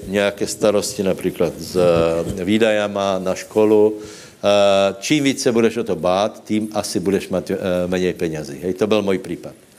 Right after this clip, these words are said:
Tak jsem byl ze všetko vyťukaný, že aj to, čo jsem zarobil, tak jsem o to přišel, eh, až jsem si povedal, že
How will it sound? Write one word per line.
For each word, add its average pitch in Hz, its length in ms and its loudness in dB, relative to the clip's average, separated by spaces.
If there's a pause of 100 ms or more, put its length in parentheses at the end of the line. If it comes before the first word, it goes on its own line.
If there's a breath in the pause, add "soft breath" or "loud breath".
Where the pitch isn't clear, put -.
(320 loud breath)
Tak 135 160 -2
jsem 127 160 -4
byl 113 120 -2
ze 110 120 -2
všetko 107 340 -2
vyťukaný, 104 680 -2 (380 loud breath)
že 95 480 2 (100)
aj 101 160 0
to, 127 140 2
čo - 140 -2
jsem 104 180 -4
zarobil, 101 420 2
tak 95 180 -4
jsem 95 140 0
o 92 60 0
to 92 120 0
přišel, 101 640 0
eh, - 520 -18 (640)
až 113 320 -2
jsem 113 160 -4
si - 160 -8
povedal, 104 500 2
že 92 180 -2